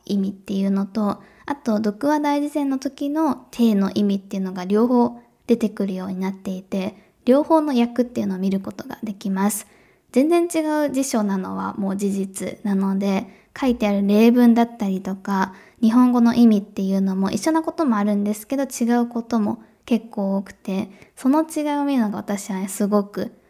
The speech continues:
楽しくて、私辞書めちゃくちゃ好きで、毎日、あの、すごく読み物みたいな感じで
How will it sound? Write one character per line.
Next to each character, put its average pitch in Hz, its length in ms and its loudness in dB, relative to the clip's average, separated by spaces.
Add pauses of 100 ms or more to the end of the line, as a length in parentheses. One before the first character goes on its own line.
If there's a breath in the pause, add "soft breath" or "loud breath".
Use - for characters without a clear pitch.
楽 202 280 0
し - 160 -8
く 202 120 -10
て、 196 200 -6
私 240 320 0
辞 240 100 2
書 226 180 2
め 214 160 0
ち 214 100 -6
ゃ 202 60 -4
く - 120 -10
ち - 100 -6
ゃ 214 60 0
好 214 100 -8
き 226 200 2
で、 208 260 4 (320 loud breath)
毎 214 320 4
日、 190 440 -2
あ 202 120 -6
の、 190 140 -2
す 190 180 -6
ご 196 120 -4
く 190 160 -10
読 190 160 2
み 214 100 6
物 233 200 8
み 190 140 2
た - 80 -8
い - 80 -10
な - 100 -10
感 208 240 -8
じ 190 120 -8
で 190 180 -6